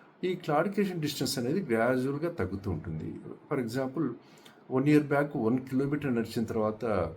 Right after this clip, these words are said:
కాళ్ళ నొప్పి వస్తే, ఒక సిక్స్ మంత్స్ తర్వా-, సిక్స్ మంత్స్ కల్లా ఒక హాఫ్ కిలోమీటర్ నడిచిన వెంటనే నొప్పి రావడము, ఇంకా త్రీ మంత్స్ కల్లా,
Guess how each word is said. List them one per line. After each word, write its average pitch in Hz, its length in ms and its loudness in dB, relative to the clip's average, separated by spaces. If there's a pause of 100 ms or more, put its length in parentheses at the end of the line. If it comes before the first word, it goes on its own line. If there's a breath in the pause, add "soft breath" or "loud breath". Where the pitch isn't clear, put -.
కాళ్ళ 87 160 0
నొప్పి 90 260 -6
వస్తే, 110 500 0 (340 loud breath)
ఒక 147 120 -2
సిక్స్ 156 380 -2
మంత్స్ 170 240 0 (320)
తర్వా-, 135 440 0
సిక్స్ - 340 -4
మంత్స్ 147 180 0
కల్లా 156 360 -2 (440 loud breath)
ఒక 147 160 -2 (400)
హాఫ్ 143 500 0
కిలోమీటర్ 156 420 2
నడిచిన 135 280 -2
వెంటనే 131 540 2 (120)
నొప్పి 98 220 -2
రావడము, 87 480 -4 (440 loud breath)
ఇంకా 147 140 2
త్రీ 147 240 0
మంత్స్ 190 260 4
కల్లా, 170 500 2